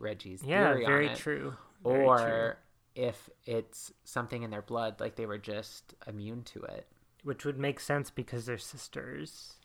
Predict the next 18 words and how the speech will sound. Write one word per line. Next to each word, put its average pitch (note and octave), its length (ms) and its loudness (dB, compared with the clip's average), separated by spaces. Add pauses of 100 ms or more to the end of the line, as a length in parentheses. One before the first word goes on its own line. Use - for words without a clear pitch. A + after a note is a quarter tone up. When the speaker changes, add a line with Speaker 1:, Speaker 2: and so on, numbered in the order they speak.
(680)
Speaker 1:
Yeah. A#2+ 280 -10 (140)
Speaker 2:
Yeah, C#3 300 -8 (200)
yeah. D3+ 140 -12 (440)
Speaker 1:
But - 300 -2
I D#3 80 0
don't D#3 140 0
know. A#2 160 -6 (220)
Speaker 2:
Yeah, C#3 220 0
regardless, B2+ 880 4 (240)
fantastic D#3+ 960 -2
movie. C#3+ 640 -2 (180)
I, B2 220 -4 (240)
I B2+ 60 -6
think C3+ 380 -6
not B2 360 0 (360)
well B2+ 280 2
known B2 320 -2
enough, A#2 840 -8